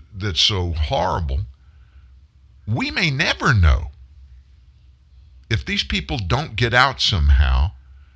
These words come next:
I guarantee you, this administration's not gonna pass along any, any information. And folks, today's media,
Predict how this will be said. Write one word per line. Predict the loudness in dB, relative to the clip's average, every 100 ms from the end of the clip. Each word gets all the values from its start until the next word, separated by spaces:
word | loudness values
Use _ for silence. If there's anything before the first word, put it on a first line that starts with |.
| -20 -12 -2
I | 0
guarantee | 2 2 0 -2 -4
you, | -6
this | -4 -2 -2
administration's | -2 -2 -2 0 -2 -2 -4 -2
not | -2 -2
gonna | -2 -2
pass | 0 0 0 0
along | -2 0 0
any, | 2 0 -2 -2
any | 0 2
information. | 0 0 0 2 0 -4 -10 -20 -18 -20 -4
And | 0 0 -2
folks, | 0 0 0
today's | -4 0 2 2 0
media, | 0 0 0 0 0